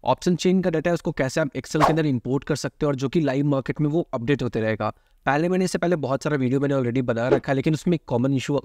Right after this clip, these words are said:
क्या आता है कि वो लाइव मार्केट में कभी-कभी अपडेट नहीं होता। लेकिन इस वीडियो में आपको जो सॉल्यूशन प्रोवाइड करने वाला हूँ,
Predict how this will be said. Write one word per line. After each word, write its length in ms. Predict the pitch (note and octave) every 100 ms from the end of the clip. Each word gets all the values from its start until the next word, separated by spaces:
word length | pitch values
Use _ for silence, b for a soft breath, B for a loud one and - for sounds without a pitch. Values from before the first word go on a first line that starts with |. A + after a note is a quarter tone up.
| -
क्या 120 | B2
आता 200 | A2+ C3+
है 80 | E3+ _ _ _
कि 80 | G3
वो 220 | F3+ G#3+
लाइव 300 | F3+ C3 D#3
मार्केट 260 | D#3+ D3 D#3+
में 100 | D#3+
कभी-कभी 360 | D#3 D#3 D#3+ F3
अपडेट 400 | B2 B2 C#3+ B2
नहीं 80 | A#2
होता। 180 | A2+
लेकिन 220 | A#2 A#2+ D3
इस 160 | E3+ F#3+
वीडियो 180 | F#3+ F#3
में 100 | F3+
आपको 180 | -
जो 80 | E3+
सॉल्यूशन 420 | - C#3 C3 D3+
प्रोवाइड 280 | C#3 A#2+ B2+
करने 200 | D3 C#3+
वाला 200 | C#3 C3+
हूँ, 100 | D3+